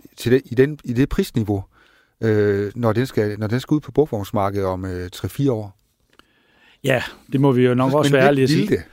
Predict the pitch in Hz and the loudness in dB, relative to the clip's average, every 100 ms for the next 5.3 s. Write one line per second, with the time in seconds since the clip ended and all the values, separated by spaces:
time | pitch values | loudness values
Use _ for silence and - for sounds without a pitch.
0 | _ - 190 202 165 165 180 165 - 131 | _ 0 4 6 6 4 4 2 2 0
1 | 151 135 147 139 131 127 127 120 117 123 | 2 4 4 4 2 2 0 0 -2 -2
2 | 143 135 165 135 135 120 - 120 110 127 | 0 0 0 2 2 0 -2 -4 -2 -2
3 | - 160 156 120 135 131 127 117 135 147 | 0 0 0 -2 0 -2 0 -2 -2 -4
4 | - 135 - 123 - 139 135 139 151 143 | -6 -6 -6 -8 -8 -4 0 2 2 0
5 | 160 165 | -2 -4